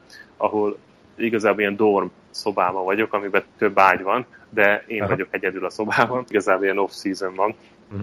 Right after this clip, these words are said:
Speaker 1: úgyhogy egyedül én vagyok, és, ö,
Speaker 2: És ez még
Speaker 1: különböztetett
Speaker 2: olcsóbb
Speaker 1: meg.
Speaker 2: is volt, mint a camping.
Speaker 1: És sokkal olcsó, de ez olyan harminc dollár volt, és a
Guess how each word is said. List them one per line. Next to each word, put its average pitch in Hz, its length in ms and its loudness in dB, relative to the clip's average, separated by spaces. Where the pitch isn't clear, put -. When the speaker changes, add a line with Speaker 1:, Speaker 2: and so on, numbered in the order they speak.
Speaker 1:
úgyhogy 107 280 -2
egyedül 98 340 4
én 95 140 2
vagyok, 98 260 0
és, - 300 -4
ö, 101 40 -2
Speaker 2:
És - 800 -8
ez 101 140 4
még 95 100 2
Speaker 1:
különböztetett 110 160 4
Speaker 2:
olcsóbb 101 180 0
Speaker 1:
meg. 98 80 4
Speaker 2:
is - 80 -2
volt, 107 200 -2
mint 110 140 -8
a - 60 -4
camping. 107 240 -6
Speaker 1:
És 113 60 -2
sokkal 123 340 6
olcsó, 104 340 4
de 101 80 -4
ez 95 160 -10
olyan 92 180 -4
harminc 92 260 -4
dollár 92 240 0
volt, 101 200 -2
és - 160 -6
a 98 120 -2